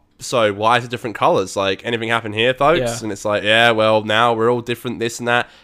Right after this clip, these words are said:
Speaker 1: They just, they expect us to buy a Doctor Who magazine to find this out. It's like, what? I assume one was the
Speaker 2: <laughs>
Speaker 1: Supreme Dalek, but, I mean, what is it? So it's, it's white, green, no, white, red, blue, yellow,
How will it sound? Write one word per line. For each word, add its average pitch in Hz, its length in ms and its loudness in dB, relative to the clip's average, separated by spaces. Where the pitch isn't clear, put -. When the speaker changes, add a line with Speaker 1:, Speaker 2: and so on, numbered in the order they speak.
Speaker 1:
They 185 120 2
just, 220 260 -6
they 170 120 2
expect 180 300 0
us 175 120 -4
to 165 60 2
buy 160 300 8
a 143 60 6
Doctor 151 360 2
Who 165 140 4
magazine 127 400 2
to 107 80 -2
find 120 260 2
this 117 200 0
out. 120 240 6
It's - 120 -6
like, 110 160 0
what? 135 380 2
I 156 140 10
assume 175 380 2
one 135 200 4
was 127 140 0
the 123 80 -8
Speaker 2:
<laughs> 127 140 -2
Speaker 1:
Supreme 120 260 0
Dalek, 98 560 4
but, 101 280 2
I 131 40 2
mean, 185 120 2
what 220 120 4
is 147 80 0
it? 123 180 -4
So - 120 -2
it's, 123 160 -4
it's 127 200 -6
white, 151 540 0
green, 127 540 0
no, 113 320 2
white, 135 400 0
red, 117 460 0
blue, 110 300 2
yellow, 104 720 0